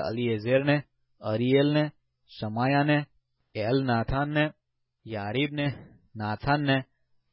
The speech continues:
ઝખાર્યાને તથા મશુલામને તેડાવ્યા. તેમજ યોયારીબ તથા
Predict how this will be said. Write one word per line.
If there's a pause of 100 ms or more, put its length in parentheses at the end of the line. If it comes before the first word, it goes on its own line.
(260)
ઝખાર્યાને (500)
તથા (400)
મશુલામને (100)
તેડાવ્યા. (480)
તેમજ (720)
યોયારીબ (460)
તથા